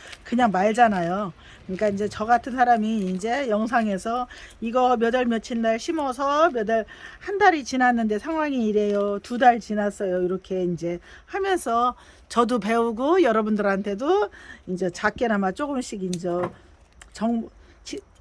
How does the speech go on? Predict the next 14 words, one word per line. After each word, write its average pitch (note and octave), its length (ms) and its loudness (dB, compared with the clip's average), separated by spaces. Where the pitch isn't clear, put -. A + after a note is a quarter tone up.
이제 F#3+ 140 -2
알려드렸을 G#3+ 720 0
때 G3 200 -4
조금이라도 F4+ 760 4
우리 A3 120 0
고-, A#3+ 160 -6
구독자님들도 A#3 880 0
도움이 D4 460 -4
됐으면 A#3+ 420 -6
하는 C4 240 -2
바람으로 G3+ 640 -2
지금 F3+ 220 -6
하고 B3 180 -2
있어요. G3+ 600 -2